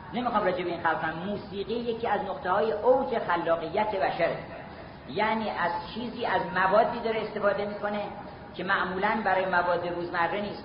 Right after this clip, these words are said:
معماری بالاخره آجر و سنگ و ایناست، اما از یه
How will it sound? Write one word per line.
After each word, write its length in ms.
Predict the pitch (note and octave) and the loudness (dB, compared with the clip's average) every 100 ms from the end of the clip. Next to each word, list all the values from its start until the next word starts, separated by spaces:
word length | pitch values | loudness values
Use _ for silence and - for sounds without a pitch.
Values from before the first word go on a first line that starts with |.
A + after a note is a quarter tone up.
| F3 | -6
معماری 380 | G#3+ G#3 G#3 G3+ | -2 2 2 2
بالاخره 380 | F3 D#3 E3 | 0 0 0
آجر 340 | E3+ E3 D3+ F3+ | 2 2 2 0
و 120 | F#3+ | 0
سنگ 320 | - F3 F3 | 0 -2 -2
و 20 | |
ایناست، 420 | F3 D3+ D3+ - - - - - - | -2 0 -2 -2 -6 -12 -14 -8 0
اما 160 | F3+ G#3+ | 2 2
از 240 | F3+ | 0
یه 60 | F3 | 0